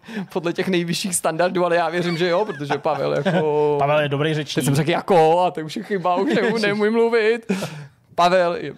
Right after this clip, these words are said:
Speaker 1: zkušený řečník, jak tady padlo, a věřím, že jeho projev bude v souladu se všema nejvyššíma očekáváníma.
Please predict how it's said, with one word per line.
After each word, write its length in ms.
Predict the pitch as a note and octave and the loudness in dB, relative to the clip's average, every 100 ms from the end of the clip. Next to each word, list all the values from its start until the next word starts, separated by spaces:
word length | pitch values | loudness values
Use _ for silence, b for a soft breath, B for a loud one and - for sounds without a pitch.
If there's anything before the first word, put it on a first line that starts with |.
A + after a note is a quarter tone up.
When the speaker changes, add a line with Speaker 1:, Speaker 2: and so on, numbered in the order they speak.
| - B | -18 B
Speaker 1:
zkušený 400 | - C#3+ D3+ C3+ | -10 -4 -2 -2
řečník, 300 | C#3 - C#3 | -6 -8 -8
jak 120 | C3+ | -6
tady 160 | C#3+ C#3 | -4 -2
padlo, 380 | C#3 C3+ C#3 | -2 -2 -4
a 40 | C3 | -2
věřím, 420 | D3+ C#3+ D3+ D3 | 0 0 -2 -2
že 100 | C#3+ | -2
jeho 160 | C3+ C#3 | -2 -2
projev 400 | E3+ F3 E3 D3+ | 0 2 0 0
bude 300 | D#3+ E3+ D#3 | 0 2 0
v 60 | |
souladu 640 | - E3 E3 E3+ D#3+ D#3+ D#3 B | 0 0 2 2 2 0 -2 B
se 240 | - F3 | -8 -4
všema 320 | D3 A#3+ F#3+ F3 | -2 -2 0 0
nejvyššíma 440 | E3+ E3 F#3+ E3 | 0 -2 -2 -2
očekáváníma. 840 | D3 D3+ D3 C#3 C#3 C#3 C#3 D3 | -2 -2 -2 -2 -2 -4 -6 -10